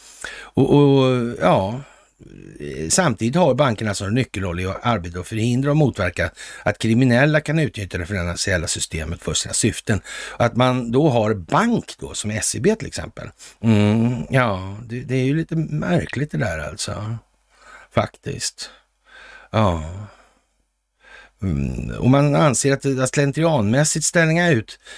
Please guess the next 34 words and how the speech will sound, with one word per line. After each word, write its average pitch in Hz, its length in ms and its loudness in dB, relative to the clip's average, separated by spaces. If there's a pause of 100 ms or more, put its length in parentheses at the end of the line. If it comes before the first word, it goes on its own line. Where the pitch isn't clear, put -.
(140)
vissa 139 300 4
kundgrupper. 110 1400 0
Jag 117 200 2
skulle 139 220 2
säga 160 240 2
det 131 140 0 (560)
är 165 220 4
ju 143 160 0
faktiskt, - 760 -4
eh, 104 240 -2 (920)
lite 113 240 2
eljest 156 840 0
i - 60 -4
det 92 80 -2
här - 160 -4
läget. - 440 -8
En 120 60 2
sån 143 200 4
utveckling 120 480 2
kan 127 140 -2
också 117 240 -2
öka 101 340 0 (300)
risken 113 400 2
för 95 100 -4
penningtvätt 107 960 -2
i 170 60 -2
samhället 110 440 0
eftersom 107 220 -4
transaktionerna 107 680 -2
riskerar 104 340 0
att 92 100 -2
ta 127 120 0
andra 95 300 0
vägar 107 360 2